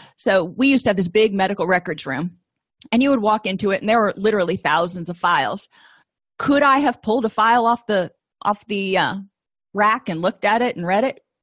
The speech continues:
Yeah, I could have, but that's not okay. That is a violation of, um, hipaa, as well as a bunch of others, because I have no need to know about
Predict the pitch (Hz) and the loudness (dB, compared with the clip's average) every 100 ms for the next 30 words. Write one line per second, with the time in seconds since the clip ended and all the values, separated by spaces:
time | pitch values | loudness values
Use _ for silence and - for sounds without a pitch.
0 | _ 180 196 156 160 - 185 - 254 233 | _ -6 -2 0 0 0 -4 -2 -2 0
1 | 143 107 - _ - - _ - 220 208 | -2 -2 -4 _ -20 -20 _ -4 0 0
2 | 185 208 180 156 - 220 - - - - | 0 -2 0 0 0 0 0 -8 -20 -20
3 | - - 196 196 - 202 190 180 175 - | -20 -4 0 0 0 0 2 0 -4 -4
4 | 190 185 175 175 170 190 180 170 175 170 | 0 2 2 2 0 0 -4 -2 -2 -4
5 | - _ - 180 160 131 170 190 _ _ | -10 _ -6 -2 -2 -2 -8 -14 _ _
6 | - 190 214 180 175 170 165 170 170 160 | -2 0 2 2 2 0 -2 0 0 0
7 | 165 170 175 - 175 190 - 147 - - | -4 -2 -2 -2 0 0 2 -4 -6 -18
8 | - - 208 214 185 180 180 175 202 196 | -20 -6 -2 0 0 0 -2 -2 0 0
9 | 196 180 175 170 185 175 190 180 165 165 | 0 -2 -2 -4 -4 2 4 4 2 -2
10 | 160 165 160 160 | 0 2 2 0